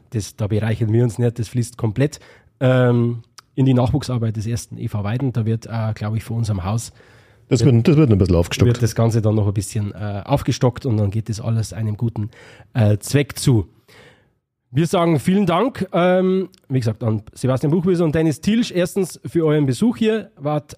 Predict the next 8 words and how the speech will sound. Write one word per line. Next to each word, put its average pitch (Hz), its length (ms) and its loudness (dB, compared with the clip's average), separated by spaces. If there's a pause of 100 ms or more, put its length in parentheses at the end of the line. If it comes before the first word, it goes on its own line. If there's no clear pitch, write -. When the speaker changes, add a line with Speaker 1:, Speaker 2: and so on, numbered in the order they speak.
(100)
Speaker 1:
war 123 240 -4
eine 113 260 -2
angenehme 165 420 2
Runde. 208 360 2 (400)
Vielen 220 320 2
Dank 202 260 0
für 196 100 2
diese 156 400 0